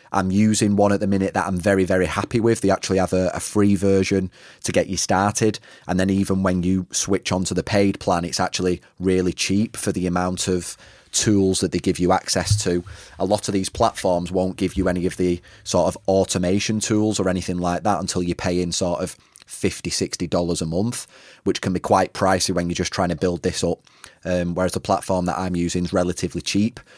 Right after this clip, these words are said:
for the amount of, uh, of tools and that, that it's giving you access to right from the off. So to find out about that platform, head on over to the show notes at mattrobinson dot blog forward slash zero four one, um, and there'll be a run through there of, of what that is and how to set it up,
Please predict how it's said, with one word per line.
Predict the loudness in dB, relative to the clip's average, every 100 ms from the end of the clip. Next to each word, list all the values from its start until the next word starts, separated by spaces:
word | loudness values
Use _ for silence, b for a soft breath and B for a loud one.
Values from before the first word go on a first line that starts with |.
| B B B
for | -4
the | -2
amount | 0 0 -2 -2
of, | -2 0
uh, | 0 0 -2
of | -8 -6
tools | 0 2 2 0
and | -2
that, | -2 -4
that | -6
it's | -4
giving | -4 -2
you | 0
access | 0 -2 -4 -2
to | -2 0
right | 2 0 0
from | -4 -4
the | -2
off. | -2 -4 -10 -14 B B
So | -2 2 2 0 b b b b
to | 0
find | 2 4 4
out | 2
about | 4 2 4
that | 2 2
platform, | 0 0 0 0 0 -6 -4
head | 0 2
on | 2
over | 0 0
to | -2
the |
show | 0 2 2
notes | 2 0 0
at | -2
mattrobinson | 0 -2 0 -2 -2 -4 -2
dot | -2 0
blog | 2 2 0
forward | -6 0 2 2
slash | 0 0 0 -4 -10 b b
zero | 0 2 2
four | 0 0 2
one, | 4 2 0 B B B 0
um, | 2 4 0
and | -2
there'll | -2
be | 0
a | 2
run | 2 -2
through | -2 0
there | 2 2 2
of, | 0 -2
of | -8 0
what | 0 0
that | -2
is | -2 -2
and | -2
how | -2 -2
to | -2
set | -4 -4 -4
it | 2
up, | 2 2